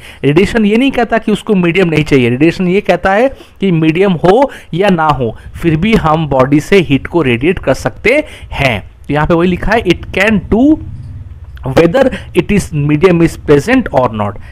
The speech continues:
Medium भले ही हो या ना हो, इसका फ़र्क नहीं पड़ता है। ठीक है बच्चों, तो ये वो लिखा है। इसी तरह लिखा है,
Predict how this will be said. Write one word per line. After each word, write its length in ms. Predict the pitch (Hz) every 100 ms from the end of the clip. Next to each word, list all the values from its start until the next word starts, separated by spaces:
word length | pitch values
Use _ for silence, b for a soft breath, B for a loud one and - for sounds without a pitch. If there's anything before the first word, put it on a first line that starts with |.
| B
Medium 400 | 139 151 208 220
भले 260 | 135 143 185
ही 60 |
हो 340 | 175 - 180 240
या 140 | 202
ना 140 | 165 147
हो, 300 | 139 208 180
इसका 340 | 143 - 160
फ़र्क 420 | - 127 175 - B B -
नहीं 260 | 127 131 151
पड़ता 320 | 110 - 107
है। 160 | - - B B -
ठीक 100 | 165
है 60 |
बच्चों, 280 | 208 - 262 269 B -
तो 60 |
ये 220 | 151 160 190
वो 120 | 175
लिखा 260 | 135 -
है। 120 | 113 -
इसी 200 | 151 226
तरह 140 | 202
लिखा 260 | 185 160 170
है, 180 | 175